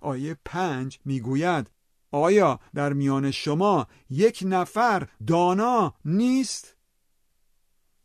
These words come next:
فصل شش آیهٔ نه: «آیا نمی‌دانید که ظالمان وارث ملکوت خدا نمی‌شوند؟» فصل شش آیهٔ پانزده:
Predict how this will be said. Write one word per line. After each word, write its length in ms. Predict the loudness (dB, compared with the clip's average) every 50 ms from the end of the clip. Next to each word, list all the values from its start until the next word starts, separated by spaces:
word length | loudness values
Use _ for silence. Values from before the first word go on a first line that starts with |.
| _
فصل 360 | -4 -2 -2 -2 0 0 0 0
شش 320 | 0 -2 -4 -4 -2 -2
آیهٔ 280 | 0 2 2 2 2 2
نه: 380 | 2 2 2 2 2 0 -2 -6 _ _ _ _ _ _ _ _ _ _
«آیا 300 | 0 2 4 4 4 2
نمی‌دانید 920 | 2 0 0 0 0 0 0 2 2 2 2 2 0 0 -2 -2 -4 -6 -8 _
که 140 | 2 2 2
ظالمان 840 | 2 4 6 6 8 8 8 8 6 6 6 6 6 6 4 2 -2 -6 -12
وارث 560 | -4 2 4 6 6 6 6 4 2 2 2 0
ملکوت 680 | 0 0 0 0 0 0 0 0 -2 -2 -4 -4 -4 -6
خدا 560 | -6 -2 0 2 2 4 4 2 2 0 -2 -6 _ -8
نمی‌شوند؟» 960 | -4 -2 0 0 2 2 2 2 0 -2 -4 -4 -4 -2 -4 -4 -6 -8 -10 -16 _ _ _ _ _ _ _ _ _ _ _ _ _ _ _ _ _ _ _ _ _ _
فصل 340 | -4 -4 -4 -2 -2 -2 -2
شش 320 | -2 -2 -4 -6 -6 -4 -4
آیهٔ 260 | -4 -2 -2 -2 -4
پانزده: 680 | -6 -6 -4 -4 -4 -2 -2 0 0 0 0 -2 -6